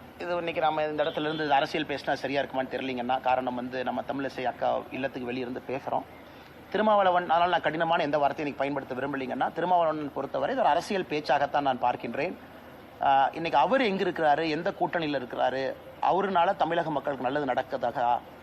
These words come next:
திராவிட முன்னேற்ற கழகத்தினுடைய ஆட்சியில அண்ணன் திருமாவளவன் அவர்கள் சந்தோஷமா இருக்கிறாங்களா அப்படிங்கிற கேள்வியைத்தான் பத்திரிகை நண்பர்கள் கேட்கணும். குறிப்பாக, ஆ, ஆ, பட்டியலின மக்களுக்கு எதிராக நடக்கக்கூடிய தொடர் குற்றங்கள், இதெல்லாம் அண்ணன் திருமாவளவன் அவர்கள் உண்மையாலுமே, ஆ,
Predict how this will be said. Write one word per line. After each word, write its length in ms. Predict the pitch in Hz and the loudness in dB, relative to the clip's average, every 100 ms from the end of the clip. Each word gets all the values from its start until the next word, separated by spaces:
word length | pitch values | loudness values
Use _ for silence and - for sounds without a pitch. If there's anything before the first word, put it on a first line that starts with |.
| - - - | -20 -20 -4
திராவிட 320 | 147 202 220 | 2 4 4
முன்னேற்ற 380 | 180 165 180 170 | 2 2 0 0
கழகத்தினுடைய 520 | 160 156 147 139 139 139 | 0 -2 -2 -2 2 2
ஆட்சியில 280 | 156 165 165 | 2 0 2
அண்ணன் 300 | 180 160 151 | 2 2 -2
திருமாவளவன் 460 | 160 185 175 147 | 0 2 4 4
அவர்கள் 260 | 147 - 143 | 0 0 0
சந்தோஷமா 320 | 180 175 175 | 0 2 4
இருக்கிறாங்களா 500 | 143 139 143 143 156 | 2 4 2 4 2
அப்படிங்கிற 380 | 135 156 156 139 | 2 0 -2 -2
கேள்வியைத்தான் 520 | 175 220 233 196 214 214 | 0 0 2 0 0 0
பத்திரிகை 220 | 165 180 | 0 0
நண்பர்கள் 420 | 165 147 139 175 - | -2 -2 -2 -4 -2
கேட்கணும். 380 | 170 175 147 - - - - - - - - | -4 -2 -6 -8 -16 -20 -18 -18 -18 -14 -4
குறிப்பாக, 720 | 170 175 165 160 185 147 - - | -2 2 2 4 4 4 0 -2
ஆ, 260 | 139 143 139 - - | 2 4 2 -2 -4
ஆ, 180 | 139 139 | 0 2
பட்டியலின 420 | 160 160 202 185 | 0 0 2 2
மக்களுக்கு 360 | 151 165 160 147 | 2 -2 -4 0
எதிராக 280 | 151 156 | 2 2
நடக்கக்கூடிய 480 | 160 151 151 151 147 | 2 0 0 -4 -4
தொடர் 320 | 135 160 202 | -2 0 0
குற்றங்கள், 440 | - 147 156 135 - | -2 -4 -2 -2 -4
இதெல்லாம் 260 | - 151 196 | -4 0 2
அண்ணன் 240 | 160 190 | 2 0
திருமாவளவன் 560 | - 190 196 185 160 151 | -2 0 4 4 2 0
அவர்கள் 240 | 151 196 | -2 -2
உண்மையாலுமே, 600 | 160 185 175 156 160 175 - - - - - - - | 0 4 4 4 0 -2 -4 -14 -18 -18 -20 -10 0
ஆ, 160 | 139 | 2